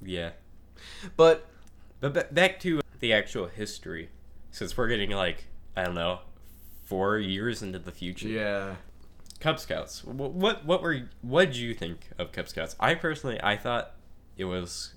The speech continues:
Speaker 1: a complete, I mean,
Speaker 2: I got free pizza, so I think that was a win.
Speaker 1: Anything involving pizza is a win around here.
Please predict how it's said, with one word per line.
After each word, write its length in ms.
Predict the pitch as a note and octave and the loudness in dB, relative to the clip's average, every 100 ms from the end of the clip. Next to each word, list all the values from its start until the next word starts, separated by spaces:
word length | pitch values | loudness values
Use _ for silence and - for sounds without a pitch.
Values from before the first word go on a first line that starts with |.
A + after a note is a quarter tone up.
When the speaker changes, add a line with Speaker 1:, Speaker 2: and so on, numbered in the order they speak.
| - - | -12 -4
Speaker 1:
a 240 | F#2 F2+ | -2 -2
complete, 420 | F2 - G#2 G2 - - - - - - - | -6 -8 -6 -6 -12 -16 -12 -10 -10 -10 -6
I 40 | F3 | 2
mean, 240 | G3+ G3+ - - - - - - | 2 2 -8 -14 -12 -14 -14 -4
Speaker 2:
I 80 | B2 | 6
got 300 | E3 - - | 6 6 0
free 260 | - D3 C3+ | -4 -2 -2
pizza, 460 | - C3 B2 F#2+ | 0 -2 0 -4
so 180 | - G2+ | 0 0
I 60 | G2+ | 2
think 240 | A#2 G#2+ | 0 -2
that 140 | G2+ | -2
was 120 | F#2 F#2+ | -2 -6
a 40 | |
win. 360 | F#2 F#2+ F#2 - - - - - - - | -6 -6 -6 -10 -16 -16 -14 -12 -12 -2
Speaker 1:
Anything 360 | G2+ A#2+ G2+ B2+ | 2 2 2 -2
involving 460 | G#2 G2 F#2 F2+ D#2+ | 0 2 2 0 -6
pizza 340 | F2 - F2 | -10 -8 -6
is 140 | D#2+ | -6
a 60 | E2 | -8
win 200 | F2 E2+ | -8 -6
around 340 | E2 E2 D#2+ | -6 -4 -6
here. 260 | - F2+ | -4 -6